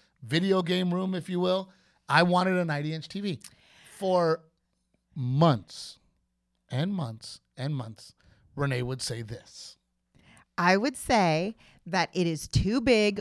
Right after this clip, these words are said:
Speaker 2: for the piece of furniture. I even tried to find a piece of furniture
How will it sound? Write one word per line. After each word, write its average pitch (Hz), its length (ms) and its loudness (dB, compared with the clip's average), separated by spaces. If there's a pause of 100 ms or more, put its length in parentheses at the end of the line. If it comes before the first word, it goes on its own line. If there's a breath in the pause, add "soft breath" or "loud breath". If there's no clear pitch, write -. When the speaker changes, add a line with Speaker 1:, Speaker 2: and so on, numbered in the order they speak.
Speaker 2:
for 190 160 0
the 180 80 -2
piece 190 300 -4
of 208 100 -6
furniture. 135 480 -2 (160)
I 277 160 2
even 349 320 0
tried 302 320 2
to 277 120 -12
find 277 260 -4
a 247 100 -6
piece 294 300 -12
of 262 140 -8
furniture 247 680 -4